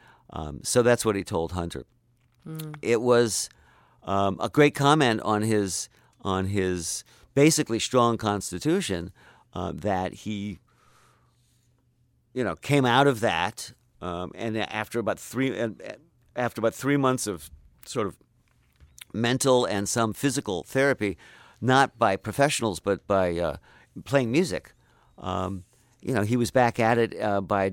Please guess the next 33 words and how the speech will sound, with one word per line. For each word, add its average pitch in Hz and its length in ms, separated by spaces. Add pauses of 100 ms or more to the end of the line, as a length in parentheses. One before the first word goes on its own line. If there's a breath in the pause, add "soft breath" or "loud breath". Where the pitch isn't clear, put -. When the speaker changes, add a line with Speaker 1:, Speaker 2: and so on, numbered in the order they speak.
(140)
Speaker 1:
uh, 90 220 (180)
that 113 180
was 113 140
in 101 80
August, 107 400
and 101 120
by 92 100
December 98 440
he 92 100
was 90 160 (300)
playing 131 260
again, 85 340
and, 92 180 (360 soft breath)
and, 95 400 (380)
you 104 120
know, 90 140
was, 85 260
was 92 220
good 110 220
for 95 120
years 95 240
after. 117 360 (420)
Speaker 2:
So - 160
did 269 240
his 269 200
playing 277 460
style 254 760
change 240 760 (300)
after 254 640 (180)
this, - 420 (100)
this 220 160
health 220 280
emergency? 247 720